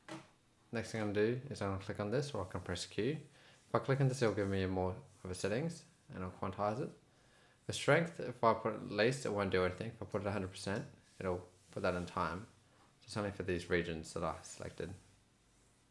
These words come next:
For these ones on here, I can press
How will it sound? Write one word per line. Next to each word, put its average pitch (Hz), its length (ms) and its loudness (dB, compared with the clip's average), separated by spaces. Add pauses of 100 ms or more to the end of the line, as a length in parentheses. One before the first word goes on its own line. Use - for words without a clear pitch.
(3750)
For 123 80 2
these 139 240 8
ones 123 580 2 (1600)
on 107 180 -4
here, 110 260 0 (720)
I 107 60 0
can 101 100 -8
press 98 260 -2